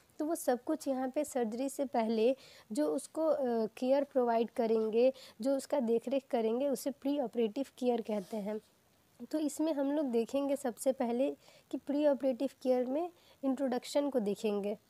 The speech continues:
क्या होता है वो, ठीक है, प्री ऑपरेटिव केयर क्या होता है, ये देखेंगे।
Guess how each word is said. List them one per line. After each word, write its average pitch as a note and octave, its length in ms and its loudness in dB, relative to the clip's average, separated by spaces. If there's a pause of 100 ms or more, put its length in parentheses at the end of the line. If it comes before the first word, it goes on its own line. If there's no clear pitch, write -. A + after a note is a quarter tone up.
(120)
क्या A#3+ 120 4
होता A#3+ 320 0
है A#3+ 180 -2
वो, A#3 220 0 (220)
ठीक C4 180 -2
है, F4 80 0
प्री C#4 200 0
ऑपरेटिव C#4+ 340 0 (100)
केयर D#4 240 0
क्या D#4+ 120 2
होता A#3 260 -4
है, A3 180 -4 (320)
ये C4+ 120 2
देखेंगे। C4 500 -2